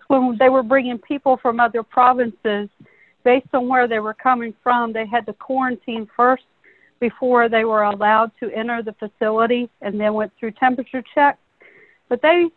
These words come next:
they had a stricter government control of knowing if you're coming from province,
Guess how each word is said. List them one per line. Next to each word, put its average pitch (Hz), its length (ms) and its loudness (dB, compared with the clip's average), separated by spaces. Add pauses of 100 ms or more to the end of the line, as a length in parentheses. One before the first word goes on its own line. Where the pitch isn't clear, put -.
they 359 120 -2
had 349 180 2
a 285 160 -2
stricter 262 400 -2
government 240 480 0
control 247 480 0
of 214 120 -6
knowing 233 320 -4
if 208 100 -12
you're 226 100 -10
coming 226 380 -2
from 202 160 -10
province, 214 520 0